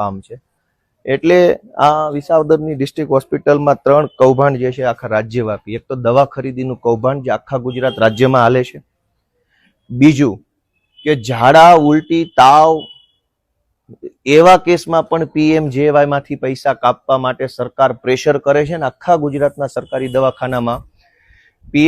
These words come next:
એમ જે વાય યોજનામાંથી જ હવે ઝાડા ઉલટીની સારવાર થશે. તો પછી આ સરકારી દવાખાનું જ નથી રહ્યું. ઝાડા ઉલટી માટે મારે કાર્ડમાંથી પૈસા કપાવવા પડે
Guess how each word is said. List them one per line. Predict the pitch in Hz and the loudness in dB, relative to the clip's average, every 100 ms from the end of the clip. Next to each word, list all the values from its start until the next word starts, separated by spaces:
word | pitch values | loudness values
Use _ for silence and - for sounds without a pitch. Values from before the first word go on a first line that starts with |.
| 180 | 2
એમ | 170 | 0
જે | 165 160 | 0 2
વાય | 160 147 | 2 0
યોજનામાંથી | 143 143 147 147 - 190 | -2 -2 0 0 -2 0
જ | 165 | 2
હવે | 156 | 2
ઝાડા | 123 127 147 143 | 4 4 4 2
ઉલટીની | 135 131 113 | -6 -12 -4
સારવાર | 123 123 110 - | -2 0 -2 -4
થશે. | 113 147 | -14 -12
તો | - 156 - | -6 -4 -4
પછી | 170 185 | -2 -2
આ | 175 | -2
સરકારી | 185 202 202 196 | -2 0 2 2
દવાખાનું | 220 226 240 233 | 2 2 0 0
જ | 208 | -2
નથી | 226 220 185 | -2 -2 0
રહ્યું. | 139 110 _ _ _ _ _ _ _ 135 | -2 -8 _ _ _ _ _ _ _ -2
ઝાડા | 151 202 214 | 4 6 6
ઉલટી | 208 226 214 | 4 2 2
માટે | 208 214 208 | 4 4 4
મારે | 208 208 | 2 4
કાર્ડમાંથી | 190 190 196 196 185 | 2 2 0 -2 -2
પૈસા | 190 196 | -2 -2
કપાવવા | 185 185 185 185 175 | -4 -2 0 0 0
પડે | 180 160 | 0 0